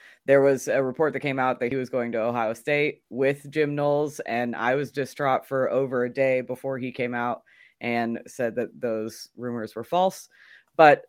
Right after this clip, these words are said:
I just didn't, uh, like, I, I'm not, I don't wanna give it to somebody that's been in the Big twelve. I, I don't, I'm, I'm ready to move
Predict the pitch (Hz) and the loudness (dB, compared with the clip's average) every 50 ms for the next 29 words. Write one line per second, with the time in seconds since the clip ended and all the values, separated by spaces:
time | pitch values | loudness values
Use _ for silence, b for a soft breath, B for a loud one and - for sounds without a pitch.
0 | _ _ - 139 151 156 147 165 160 160 - 170 170 170 160 151 - _ b b | _ _ 0 0 0 2 2 0 -2 -2 -2 -2 -2 -2 -2 -6 -8 _ b b
1 | b b b b b _ _ _ - - 104 - - 151 143 139 143 - _ - | b b b b b _ _ _ -8 -8 -6 -2 2 2 2 2 2 -4 _ -4
2 | - 131 139 - - 135 135 135 139 143 139 143 147 151 - - _ _ _ _ | 0 0 0 0 2 2 2 2 2 0 0 0 0 0 0 -2 _ _ _ _
3 | - - 131 127 135 139 143 143 139 131 123 135 127 131 127 131 - 127 - - | -8 -4 -2 -2 -2 -2 -2 -4 -4 -4 -2 -2 0 0 -2 -4 -6 -12 -10 -6
4 | 131 123 120 120 123 117 117 110 - - 127 120 _ - 127 120 123 131 139 147 | -6 -4 -4 -4 -4 -4 -6 -8 -10 -14 -18 -16 _ -6 -2 -2 -2 -2 -2 -4
5 | 143 147 151 139 135 139 139 135 - - 147 139 135 135 135 135 131 - - _ | -4 -4 -4 -2 -2 -2 -2 -4 -4 -4 -2 0 0 2 0 0 -2 -4 -14 _
6 | _ - - 113 117 - - - 117 123 131 127 127 131 127 - _ _ _ _ | _ -6 -2 0 0 0 -2 -2 -2 -2 0 -2 -2 -4 -6 -8 _ _ _ _
7 | _ _ _ _ - 117 120 117 113 113 - 127 123 131 135 135 135 131 - - | _ _ _ _ -10 -8 -8 -8 -8 -6 -6 -4 -2 0 0 0 -2 -4 -6 -8
8 | 135 123 120 123 117 120 120 120 120 113 110 - - | -8 -6 -4 -4 -4 -4 -4 -4 -4 -6 -10 -12 -20